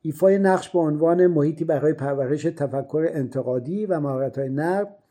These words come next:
چیزی که صنعت به تنهایی قادر به تأمینش نیست، و نهایتاً همکاری نزدیکتر با صنعت برای تبدیل دستاوردهای پژوهشی به محصولات و خدمات واقعی. اینا کارهایی که می‌تونه باشه که دانشگاه می‌تونه به عهده بگیره. با، به بیان دیگه،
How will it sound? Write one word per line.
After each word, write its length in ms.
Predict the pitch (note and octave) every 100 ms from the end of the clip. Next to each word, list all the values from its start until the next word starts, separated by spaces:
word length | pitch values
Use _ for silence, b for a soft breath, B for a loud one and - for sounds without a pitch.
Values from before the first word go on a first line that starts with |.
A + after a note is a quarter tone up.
| b b _
چیزی 220 | D3+ D3
که 100 | D3
صنعت 360 | C#3+ C3+ C#3+
به 60 | C3+
تنهایی 320 | C3+ C3 C3
قادر 260 | C3+ B2+ C3+
به 80 | B2
تأمینش 540 | C3 A#2+ B2 B2 -
نیست، 280 | G3 G#3+ -
و 120 | E3
نهایتاً 400 | D3+ D3 C#3+ F#3
همکاری 400 | D3 D#3 C#3 D3+
نزدیکتر 440 | D#3+ C3+ A#2 D3 D3+
با 120 | D3
صنعت 580 | D3 C3 B2 D#3 F#3 F#3 B B B _
برای 300 | D#3+ C#3+ F3+
تبدیل 440 | F#3+ C#3+ C#3 F3+ G3
دستاوردهای 640 | D#3+ - C#3+ C3 C3+ C3+
پژوهشی 720 | - C3+ A#2+ C3 A#2 C3 D3
به 120 | C3
محصولات 580 | B2+ B2+ G#2+ C#3 C3 B2
و 40 |
خدمات 460 | C3+ C3 B2+ C3 B2+
واقعی. 320 | C3 C#3 E3
اینا 160 | A3 G3+
کارهایی 320 | F3+ E3+ F#3
که 120 | F#3 F#3 E3+ - B3+
می‌تونه 320 | F#3+ D#3+ D#3+
باشه 280 | D#3+ D3 D3
که 260 | C3+ D#3 D3+ B B B B
دانشگاه 460 | D3+ C#3 B2+ D#3+ D3+
می‌تونه 240 | D#3 D3+
به 100 | C#3+
عهده 260 | B2+ G#2+ D3
بگیره. 400 | C3+ - G#2+ - _ -
با، 160 | F3+
به 200 | F#3 F3+
بیان 300 | F3 E3+ F3
دیگه، 360 | E3+ E3 G#3 A3